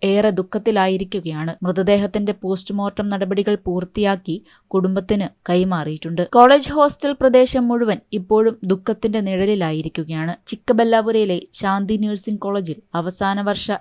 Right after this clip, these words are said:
എം എൽ ടി മെഡിക്കൽ ലബോറട്ടറി ടെക്നോളജി പഠനം നടത്തിക്കൊണ്ടിരിക്കുകയായിരുന്നു ഷബീർ. പഠനത്തിൽ ശ്രദ്ധ പുലർത്തുകയും സുഹൃത്തുക്കൾക്കൊപ്പം സമയം ചെലവഴിക്കുകയും ചെയ്തിരുന്ന ഷബീർ സന്തോഷ സ്വഭാവക്കാരനായിരുന്നു എന്ന് സഹപാഠികൾ പറയുന്നു. എന്നാൽ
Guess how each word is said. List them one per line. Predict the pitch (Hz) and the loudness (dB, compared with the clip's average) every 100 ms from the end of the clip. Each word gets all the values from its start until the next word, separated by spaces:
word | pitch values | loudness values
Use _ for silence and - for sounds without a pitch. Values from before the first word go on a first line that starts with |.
| - | -6
എം | 185 185 | -4 -2
എൽ | 196 196 202 | -2 -2 -4
ടി | - - | -6 -4
മെഡിക്കൽ | 180 185 208 196 | -4 -2 -2 -2
ലബോറട്ടറി | 180 175 185 185 208 196 190 | -2 0 0 -2 -4 -4 -4
ടെക്നോളജി | 180 - 190 185 185 202 208 | -8 -8 -6 -4 -4 -6 -2
പഠനം | 196 190 185 | -2 -2 -6
നടത്തിക്കൊണ്ടിരിക്കുകയായിരുന്നു | 180 175 202 190 196 180 180 196 180 185 180 175 147 | -6 -6 -8 -6 -4 -4 -4 -6 0 0 0 -2 -8
ഷബീർ. | - 151 160 160 - | -8 -4 -4 -6 0
പഠനത്തിൽ | 233 247 262 269 - - | 2 4 2 -2 -8 -8
ശ്രദ്ധ | 226 208 226 | -6 -2 -2
പുലർത്തുകയും | 247 240 226 240 220 220 214 | 0 0 -2 -4 -2 -2 -4
സുഹൃത്തുക്കൾക്കൊപ്പം | - 202 180 196 220 220 226 226 220 220 - | -12 -10 -8 -6 -6 -4 -2 -4 -6 -10 -8
സമയം | 202 196 202 214 | -6 -4 -4 -4
ചെലവഴിക്കുകയും | 220 214 214 214 208 208 196 208 202 | -2 -4 -2 -2 -2 -4 -6 -6 -4
ചെയ്തിരുന്ന | 208 196 196 202 | -4 -4 -4 -6
ഷബീർ | - 180 170 - _ _ _ | -4 -2 -2 -4 _ _ _
സന്തോഷ | - 190 185 202 220 | -6 -4 -2 -2 -4
സ്വഭാവക്കാരനായിരുന്നു | 214 202 190 190 190 202 196 196 190 190 185 190 | -6 -2 -2 0 -4 -4 -4 -2 -4 -2 -4 -6
എന്ന് | 190 175 - | -6 -6 -8
സഹപാഠികൾ | - 175 185 185 185 185 151 - | -10 -6 -4 0 0 -2 -6 -8
പറയുന്നു. | 156 156 160 170 _ - | -8 -6 -8 -10 _ -6
എന്നാൽ | 175 180 185 | -2 0 0